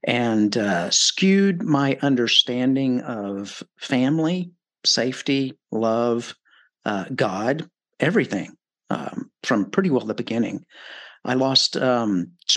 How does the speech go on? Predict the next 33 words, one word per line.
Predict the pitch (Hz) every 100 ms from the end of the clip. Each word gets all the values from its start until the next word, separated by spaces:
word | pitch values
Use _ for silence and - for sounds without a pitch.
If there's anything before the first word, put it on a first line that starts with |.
| 165
both | 135 175
of | 180
my | 113
grandfathers | 113 123 127 123 107 101 -
by | 98
the | 104
time | - 110
I | 110
was | 104 87
six | - 117 -
or | 98
seven. | - 110 92 82 113 - - - _
Uh, | 113
one | 120 139 139
grandmother | 123 139 131 110 107
never | 117 113
knew | 113
who | 120 113
I | 139 143
was | 104 87 -
because | - - 101
of | -
dementia. | 104 117 120 - 85 82 - - -
And | - 127
so | - 147 135
my | 127 120 120 117 120 _ 143
nuclear | 190 214 214 175
family | 175 160 160 139
and | 123
extended | 120 - 160 151 120
family | - 113 110 107 110
was | 101 104 - -
constantly, | - 147 151 - - 123 107